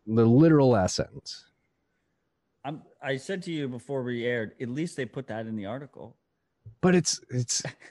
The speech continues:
Speaker 2: <laughs>
Speaker 1: again, like, so this
Speaker 2: I
Speaker 1: is
Speaker 2: love
Speaker 1: the
Speaker 2: standards.
Speaker 1: this is, this is the thing, though. Like, the, the media does not give a fuck about you. Again, like I said earlier, the media doesn't give a fuck about you. They are lapdogs of the kleptocratic elite, and they are
Speaker 2: Most people writing those articles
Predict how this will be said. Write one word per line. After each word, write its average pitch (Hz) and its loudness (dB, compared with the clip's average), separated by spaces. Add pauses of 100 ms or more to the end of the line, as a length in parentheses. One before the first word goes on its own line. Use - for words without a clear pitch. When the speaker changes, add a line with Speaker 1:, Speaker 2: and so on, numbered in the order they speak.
(200)
Speaker 2:
<laughs> - -14
Speaker 1:
again, 147 4
like, 117 0
so - 2
this 139 2
Speaker 2:
I 139 4
Speaker 1:
is 131 2
Speaker 2:
love 143 0
Speaker 1:
the 139 0
Speaker 2:
standards. 131 -10 (180)
Speaker 1:
this 156 4
is, 147 4 (100)
this 160 4
is 160 6
the 120 4
thing, 202 6
though. 82 4
Like, 98 4
the, 101 2 (120)
the 135 4
media 139 8
does 104 2
not 98 2
give 90 0
a 85 -2
fuck - -6
about - -10
you. 113 -12 (100)
Again, 107 0
like 107 -2
I 107 -2
said 101 0
earlier, - 0
the 113 2
media 131 6
doesn't 131 4
give 113 0
a - -18
fuck 95 -2
about 92 0
you. 107 -4
They 107 4
are 107 0
lapdogs 101 0
of 98 0
the 110 0
kleptocratic 107 0
elite, 90 2
and 92 2
they 95 4
are 98 4
Speaker 2:
Most 214 -2
people 185 -6
writing 143 -2
those 135 -6
articles 101 -8